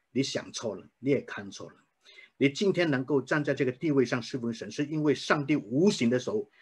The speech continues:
二十四小时把你托住。但是你也记得，啊，你也记得，这个属灵地位不担保你永远得胜，甚至有时候呢，你以为可以靠着我的属灵经验、属灵的地位的话，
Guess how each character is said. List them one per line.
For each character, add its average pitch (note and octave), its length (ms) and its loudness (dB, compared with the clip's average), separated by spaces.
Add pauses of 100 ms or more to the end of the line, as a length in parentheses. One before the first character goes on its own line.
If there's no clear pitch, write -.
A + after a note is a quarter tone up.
(240)
二 A3+ 220 12
十 C#3+ 220 2
四 D#3 200 0
小 G2 240 -6
时 G#2+ 280 -6
把 A2 180 -10
你 F#2 120 -8
托 G2 240 -8
住。 - 220 -18 (960)
但 E3+ 140 6
是 D3 140 0
你 C#3+ 80 4
也 C3+ 160 4
记 B2 240 -6
得， C#2 160 -12 (380)
啊， G2+ 140 -20
你 B2+ 80 -4
也 A#2 80 -2
记 B2 160 -6
得， - 200 -12 (420)
这 F#3+ 100 8
个 E3 140 6
属 G#2+ 280 -4
灵 B2+ 160 2
地 C#3 140 0
位 B2 280 2 (260)
不 F3+ 140 4
担 D#3+ 340 -4
保 - 300 -10 (200)
你 A2 140 -8
永 A2 220 -2
远 G2+ 200 -4
得 F#2+ 140 -12
胜， F2+ 300 -12 (800)
甚 D#3+ 180 4
至 D3+ 100 2
有 A#2 140 2
时 B2+ 160 0
候 C3 120 4
呢， A#2 240 0
你 F#3 260 4
以 A#2 260 -4
为 B2+ 340 2 (200)
可 - 140 4
以 C#3 160 4
靠 C#3 260 -2
着 C3+ 180 0
我 G2 200 -6
的 A2 140 -6
属 G#2+ 260 -10
灵 A#2+ 140 -4
经 D3+ 220 -4
验、 C3+ 140 -2
属 G2+ 240 -10
灵 A2+ 240 -10
的 A#2 120 -6
地 D#3+ 240 -4
位 B2 140 -2
的 - 120 -8
话， - 220 -14